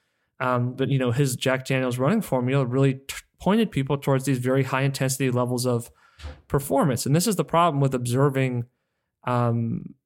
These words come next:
like, just carte blanche. If you're just sort of generically looking at the high performing athletes, um, in general, right, you're going to just sort of observe and measure the, the Nash equilibrium, right? And you're gonna dismiss people who are trying things that are different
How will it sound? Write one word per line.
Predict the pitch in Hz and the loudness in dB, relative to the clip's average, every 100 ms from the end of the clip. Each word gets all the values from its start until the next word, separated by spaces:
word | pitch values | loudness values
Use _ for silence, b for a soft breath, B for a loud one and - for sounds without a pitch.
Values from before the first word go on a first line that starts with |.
| - | -8
like, | 127 120 - | -4 -4 0
just | 135 - _ _ _ _ _ _ _ _ _ _ _ _ - | -2 -2 _ _ _ _ _ _ _ _ _ _ _ _ -6
carte | - 139 - | -2 -2 0
blanche. | 160 254 131 135 | 0 0 -2 -2
If | |
you're | 131 | -2
just | 143 | -2
sort | 156 147 | 0 0
of | 120 117 - | -2 -10 -10
generically | - 135 135 170 165 143 | -4 0 2 2 0 -2
looking | 123 147 170 131 | 0 -2 0 0
at | 131 | 0
the | 131 | -2
high | 123 131 | -2 -2
performing | 127 123 139 123 120 | -2 -4 -2 0 -2
athletes, | 113 165 185 123 120 117 - - _ _ _ _ - | 0 -2 0 0 0 -2 -8 -12 _ _ _ _ -6
um, | 131 123 110 113 - _ _ - | -2 0 0 -2 -6 _ _ -8
in | 131 | -4
general, | 131 220 240 131 135 | 0 0 2 0 0
right, | 127 127 143 | 0 0 0
you're | 131 | -4
going | 131 180 | 0 0
to | 190 135 | 0 -2
just | 151 | -2
sort | - 147 | 2 2
of | 139 | 2
observe | 123 117 139 147 | 0 0 2 4
and | 131 123 | 2 0
measure | 135 131 131 | 0 0 0
the, | 127 123 113 b b b - | 0 -2 -4 b b b -6
the | 123 | -2
Nash | 127 123 135 | -2 -2 -4
equilibrium, | 131 123 156 139 120 117 | -4 0 0 0 -2 -2
right? | 120 123 143 | -2 -2 -2
And | 127 | -4
you're | 123 127 | -2 0
gonna | 135 | 0
dismiss | 123 123 - 143 160 | 0 -2 0 0 0
people | - 151 147 | -2 -4 -2
who | 139 | 2
are | 135 | 0
trying | 131 135 127 | 0 -2 0
things | 131 123 | -2 -4
that | 123 | -2
are | 117 | 0
different | 165 180 135 131 | 0 0 -2 -2